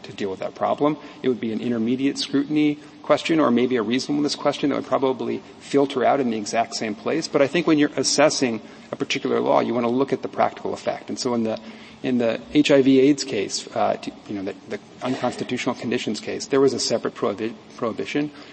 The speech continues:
on using the money for certain purposes. And the court said, well, assuming, because that provision already exists, we're gonna look at this other provision, uh, this loyalty oath provision, and, and,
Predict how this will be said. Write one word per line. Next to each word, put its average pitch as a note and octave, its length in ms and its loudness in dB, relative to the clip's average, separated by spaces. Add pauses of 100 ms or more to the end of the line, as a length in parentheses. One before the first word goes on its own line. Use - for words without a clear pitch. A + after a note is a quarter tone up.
(120)
on A#2+ 200 0
using A#2+ 400 0
the G#2+ 60 -4
money G#2 280 -2
for C3 160 -4
certain B2 300 -4
purposes. D#3+ 580 -6 (340)
And C3+ 140 2
the C3+ 60 0
court D#3 280 4
said, C3+ 280 0
well, C3 300 4
assuming, D3 520 4
because C#3 320 2
that C#3 220 4 (640)
provision C3 340 6
already A#2+ 280 0
exists, E3 440 -4
we're C3 120 0
gonna A#2+ 120 0
look B2 200 -2
at C3 80 -2
this - 180 -8
other F#3+ 220 4
provision, G#2 600 -4 (460)
uh, A2 320 2
this A#2 240 -4
loyalty C3+ 580 2
oath G#2 260 -8
provision, A#2 640 -6
and, A#2+ 200 -4
and, A#2+ 200 -2